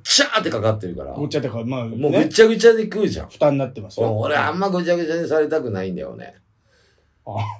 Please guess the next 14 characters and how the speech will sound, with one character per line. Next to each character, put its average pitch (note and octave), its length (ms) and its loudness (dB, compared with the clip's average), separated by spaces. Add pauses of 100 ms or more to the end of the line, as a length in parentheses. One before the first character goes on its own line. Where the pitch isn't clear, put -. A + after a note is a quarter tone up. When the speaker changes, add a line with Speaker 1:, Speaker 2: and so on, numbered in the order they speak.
(340)
Speaker 1:
見 E3+ 140 4
た B3 180 8
目 C#4+ 200 2
が、 C4 180 4
Speaker 2:
結 - 20 -8
局 - 60 -6
Speaker 1:
見 G3+ 100 0
た D#4+ 160 8
目 E4+ 140 2
大 E4 260 4
事 C#4+ 100 -8
だ A3+ 120 0
か - 100 -8
ら。 - 160 -18